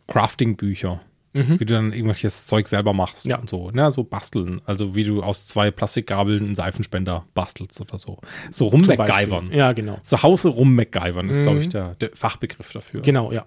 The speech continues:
Speaker 2: ja.
Speaker 1: Ja.
Speaker 2: Makramee.
Speaker 1: Aber jetzt kommt, äh, das, die, die nächsten, ich, wir gehen jetzt ein bisschen schneller, weil die Zahlen werden auch kleiner und dementsprechend wenig Zeit bekommen sie hier in
Speaker 2: Mhm.
Speaker 1: unserem Podcast. Also machen wir jetzt noch so ein paar, so ein bisschen Schnelldurchlauf hier.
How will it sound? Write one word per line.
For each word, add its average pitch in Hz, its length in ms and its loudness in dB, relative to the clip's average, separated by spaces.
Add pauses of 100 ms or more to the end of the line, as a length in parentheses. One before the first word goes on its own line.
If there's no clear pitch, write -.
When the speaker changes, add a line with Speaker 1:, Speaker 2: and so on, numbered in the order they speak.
Speaker 2:
ja. - 140 -10 (1800)
Speaker 1:
Ja. 156 340 6 (480)
Speaker 2:
Makramee. 101 800 -10 (200)
Speaker 1:
Aber 127 100 2
jetzt 147 220 2
kommt, 180 220 2
äh, 131 280 -2
das, 127 340 -4
die, 120 200 -10
die 123 240 -6
nächsten, 160 560 2
ich, - 260 -8
wir 131 180 -4
gehen 147 140 2
jetzt 147 60 -2
ein - 40 -14
bisschen - 220 -4
schneller, 135 320 4
weil 113 160 4 (180)
die 127 120 -12
Zahlen 131 340 2
werden 98 140 0
auch 104 100 -6
kleiner 123 320 0
und 120 160 -4
dementsprechend 143 540 -2
wenig 113 240 -2
Zeit - 260 -6
bekommen 123 320 -6
sie 123 100 -2
hier 90 180 -10 (100)
in - 80 -10
Speaker 2:
Mhm. 113 60 -4
Speaker 1:
unserem 107 180 -2
Podcast. - 420 -10
Also 113 140 -2
machen 143 160 4
wir 156 60 6
jetzt 139 120 0
noch 131 80 -4
so 127 120 -2
ein - 20 -4
paar, 107 240 -10
so - 100 -8
ein 113 60 -4
bisschen - 220 -8
Schnelldurchlauf 160 680 0
hier. 262 180 0